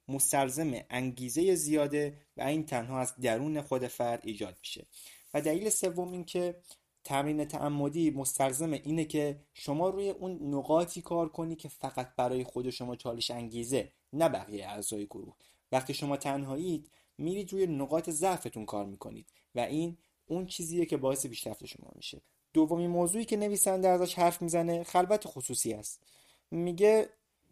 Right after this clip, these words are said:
اه، اومدن یک عده از پژوهشگرا روی یه تعداد برنامه نویس مطالعه کردن و آزمایش انجام دادن. دیدن اونایی که توی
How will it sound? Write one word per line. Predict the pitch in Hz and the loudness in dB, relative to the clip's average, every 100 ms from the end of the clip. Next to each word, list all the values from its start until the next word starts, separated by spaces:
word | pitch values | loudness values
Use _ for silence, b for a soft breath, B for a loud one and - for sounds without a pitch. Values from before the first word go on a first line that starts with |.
| _ _ - | _ _ 2
اه، | 139 143 143 143 | 6 8 6 4
اومدن | 165 170 165 196 202 202 | 2 2 4 4 0 0
یک | 190 190 - | 0 0 2
عده | 165 156 180 | 0 2 4
از | 170 156 - | 4 2 -4
پژوهشگرا | - 139 135 131 - 131 147 139 | -2 0 2 0 4 4 6 4
روی | 143 202 | 4 4
یه | 202 | 4
تعداد | 190 156 160 147 | 4 4 2 4
برنامه | 135 120 120 | 2 2 0
نویس | 117 131 - - - | -2 0 0 -2 -4
مطالعه | 117 113 104 127 | -6 -2 0 0
کردن | 135 139 123 127 120 117 | 2 0 2 -2 -4 -6
و | |
آزمایش | 110 104 107 107 | -6 -6 -8 -10
انجام | - - - | -14 -16 -16
دادن. | - - - | -16 -18 0
دیدن | 147 156 196 165 - | 4 6 4 2 -2
اونایی | 147 151 180 185 | -2 2 2 0
که | - | -4
توی | - 180 175 123 | -4 0 2 2